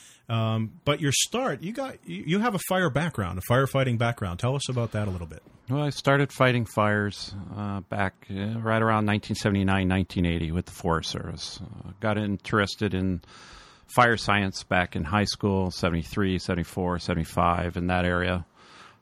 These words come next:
Speaker 2: Um, went through the Regional Occupational Program in Glendale Fire Academy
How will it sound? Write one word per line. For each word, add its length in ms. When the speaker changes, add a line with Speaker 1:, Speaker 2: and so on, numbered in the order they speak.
Speaker 2:
Um, 640
went 160
through 140
the 100
Regional 300
Occupational 580
Program 560
in 120
Glendale 340
Fire 260
Academy 580